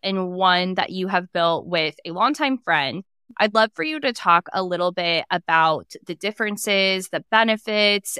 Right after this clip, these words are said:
and for someone that's maybe considering stepping into something, even if it's just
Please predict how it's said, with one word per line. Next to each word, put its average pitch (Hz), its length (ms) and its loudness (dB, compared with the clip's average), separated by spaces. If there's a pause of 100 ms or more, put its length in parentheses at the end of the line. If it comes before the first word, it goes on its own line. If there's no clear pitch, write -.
and 185 440 2 (300)
for 240 120 -2
someone 269 300 0
that's 403 160 -8
maybe 196 280 -6
considering 180 880 0
stepping 208 420 -2
into 180 280 -2
something, 165 420 -6
even 285 260 -6
if 508 120 -6
it's - 240 -4
just - 320 -2